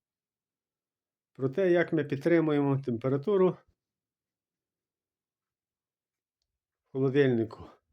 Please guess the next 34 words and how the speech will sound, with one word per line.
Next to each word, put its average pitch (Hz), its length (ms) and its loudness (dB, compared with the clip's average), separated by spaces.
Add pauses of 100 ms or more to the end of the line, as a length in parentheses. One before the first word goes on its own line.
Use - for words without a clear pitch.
(300)
зв'язку 175 360 -6
з - 80 -10
тим, 147 220 -4
що 131 160 -6
відключають 113 560 -6
світло, 175 380 -6
спочатку 117 500 -8
на 98 120 -6
дві 147 180 -4
години 151 340 -4
відключали, 127 680 -8 (560)
потім 135 260 -6
відключали 104 500 -6
на 98 140 -6
чотири, 151 440 -4
тепер 127 300 -4
на 113 100 -2
шість, 143 360 -6
а 135 40 -6
навіть 120 260 -4
буває 110 340 -4
і 104 40 -6
на 101 160 -6
вісім. 104 360 -6
Сумарно 135 600 -4 (800)
по 120 80 -16
шістнадцять 123 580 -4
годин 120 380 -4 (260)
на 107 120 -8
добу 107 240 -4
немає 104 360 -4
світла. 95 480 -14 (920)
Якщо 143 240 -4
морозилка 127 720 0